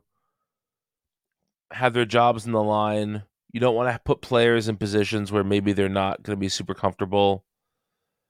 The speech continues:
because it's still early May. But that said, like, I mean, I, I'm with you.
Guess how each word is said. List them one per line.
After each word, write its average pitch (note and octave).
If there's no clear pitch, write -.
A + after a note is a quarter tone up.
because A2+
it's A#2
still G#2+
early G2+
May. F#2
But A2
that G#2+
said, B2+
like, G2+
I G2+
mean, G#2+
I, -
I'm B2
with A#2
you. A2